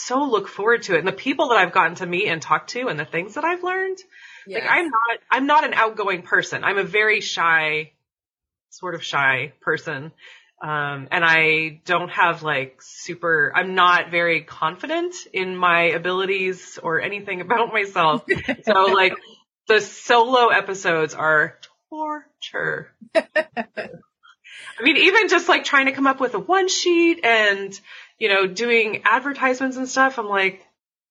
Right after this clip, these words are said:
Speaker 2: Ooh,
Speaker 1: "What do I say
Speaker 2: what
Speaker 1: about
Speaker 2: do I
Speaker 1: myself?
Speaker 2: do?
Speaker 1: I don't know."
Speaker 2: <laughs> I'm sort of like that too. I'm naturally an introvert, but I'm an introvert that forces myself to be an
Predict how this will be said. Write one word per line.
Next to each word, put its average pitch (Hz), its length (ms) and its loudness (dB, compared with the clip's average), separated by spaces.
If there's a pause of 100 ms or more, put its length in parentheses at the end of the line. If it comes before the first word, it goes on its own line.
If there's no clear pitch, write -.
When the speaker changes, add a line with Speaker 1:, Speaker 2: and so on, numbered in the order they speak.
(300)
Speaker 2:
Ooh, 381 280 2
Speaker 1:
"What 370 100 2
do 294 60 4
I 320 80 4
say 320 200 -6
Speaker 2:
what - 100 0
Speaker 1:
about 359 80 2
Speaker 2:
do 349 40 4
I 349 40 2
Speaker 1:
myself? 359 360 0
Speaker 2:
do? 349 140 -10
Speaker 1:
I 320 60 -2 (120)
don't 359 280 -6 (600)
know." 285 60 2 (380)
Speaker 2:
<laughs> - 280 -14
I'm 254 160 2
sort 285 220 2
of 226 80 0
like 233 160 4
that 226 180 2
too. 240 280 0
I'm 262 380 0
naturally 269 920 0
an 202 200 -8
introvert, 254 800 2 (640)
but 233 160 0
I'm 240 260 0
an 233 140 -2
introvert 262 540 0
that 226 160 -2
forces 262 580 2
myself 269 500 2
to 254 60 -14
be 240 160 -2
an 220 80 -2